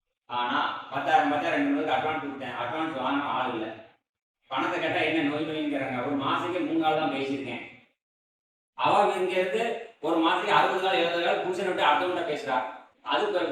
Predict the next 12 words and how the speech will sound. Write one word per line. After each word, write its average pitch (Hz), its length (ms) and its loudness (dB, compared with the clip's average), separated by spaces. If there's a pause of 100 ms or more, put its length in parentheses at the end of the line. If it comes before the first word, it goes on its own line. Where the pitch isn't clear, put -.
(120)
விஷயம் 156 340 0
கிடையாது. - 320 0 (1000)
இன்னும், 330 360 0
இன்னும் 320 220 0
ஒரு 165 100 0
ரெண்டு 165 240 2
நாள் 175 160 0
பார்ப்பேன், 156 420 4 (120)
அப்படி 160 240 -2
இல்லைன்னா 160 320 0
என்ன 165 140 0
பண்ணணும், - 360 -2